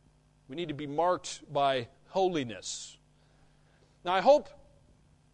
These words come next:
this is your understanding, that every Christian should be marked by holiness. God calls us to be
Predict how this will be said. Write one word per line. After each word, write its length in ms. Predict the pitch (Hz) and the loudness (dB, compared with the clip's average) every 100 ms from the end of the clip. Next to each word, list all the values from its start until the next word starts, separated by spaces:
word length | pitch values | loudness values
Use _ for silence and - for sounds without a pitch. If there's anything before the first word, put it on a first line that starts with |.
| _ - | _ -4
this 240 | 180 - | -2 -2
is 100 | 185 | -2
your 140 | 180 190 | 0 0
understanding, 680 | 190 160 - 185 151 113 85 _ _ - - _ _ _ _ _ _ _ _ _ _ | -2 -4 -6 -6 -6 -8 -14 _ _ -20 -20 _ _ _ _ _ _ _ _ _ _
that 140 | - 220 | 4 6
every 240 | 262 269 | 6 2
Christian 400 | - 254 - 220 | 0 0 0 -4
should 200 | - 220 | -4 -6
be 80 | 196 | -2
marked 320 | 185 180 - | 0 0 0
by 120 | 165 | -2
holiness. 420 | 147 175 135 107 | 0 -2 -2 -6
God 300 | 135 180 175 | 0 2 2
calls 360 | - 226 240 185 | 0 2 2 2
us 220 | 202 - | -2 -2
to 240 | - 202 175 | -8 -8 -6
be 360 | 185 180 175 | -6 -4 -6